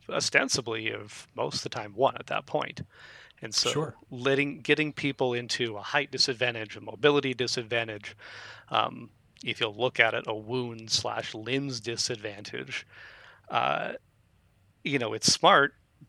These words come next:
Speaker 1: but Lord knows the number of times that I've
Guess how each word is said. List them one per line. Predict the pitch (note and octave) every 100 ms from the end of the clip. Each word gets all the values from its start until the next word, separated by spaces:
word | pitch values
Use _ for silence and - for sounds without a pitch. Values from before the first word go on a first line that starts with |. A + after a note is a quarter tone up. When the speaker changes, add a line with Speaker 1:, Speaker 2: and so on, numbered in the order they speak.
| _ _ -
Speaker 1:
but | B2+ A#2
Lord | C3+ D3 C#3+
knows | C#3 D3 C3+
the |
number | C3 C3+ C3
of | A#2
times | - C#3 C3 A#2+ G#2+
that | A2+
I've | A#2+ A#2+ -